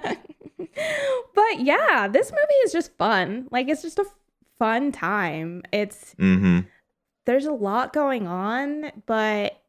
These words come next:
Speaker 1: it's just fun. Like, it make-, it all makes sense, but at the same time, you're like, "What are we doing here?"
Speaker 2: <laughs>
Speaker 1: Like, we, I'm happy that I'm here.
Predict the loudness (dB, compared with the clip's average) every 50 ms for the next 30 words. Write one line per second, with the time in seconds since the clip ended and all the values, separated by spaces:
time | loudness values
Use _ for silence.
0 | _ _ _ _ _ _ _ _ _ _ _ _ _ _ _ _ _ -2 -2 -2
1 | -2 -4 -4 -4 -4 -2 -2 0 2 0 2 4 4 2 4 4 2 2 0 0
2 | 0 -2 0 2 4 4 4 4 4 4 2 0 0 -2 -8 -16 -6 -2 -2 0
3 | 0 0 0 -2 -4 -6 -18 -20 _ _ _ _ _ _ _ _ _ 0 0 0
4 | 2 0 -2 -2 0 -2 -2 -2 -2 -2 -2 -2 0 0 -2 -2 -4 -4 -2 -4
5 | -4 -6 -10 -8 -4 -2 0 0 0 -2 -4 -8 _ _ _ -4 -4 -2 -2 -4
6 | -6 -10 -10 -10 -8 -6 -4 -4 -6 -6 -8 -10 -12 -14 0 0 0 2 4 2
7 | 2 0 2 2 0 0 0 -2 -4 -6 -6 -2 -4 -4 -4 -4 -2 0 4 6
8 | 6 6 4 4 2 4 4 4 4 4 2 4 4 4 2 2 0 0 2 2
9 | 2 2 0 -2 -2 0 2 2 2 2 2 0 0 0 0 -2 -2 -2 0 0
10 | 0 0 -2 -4 -6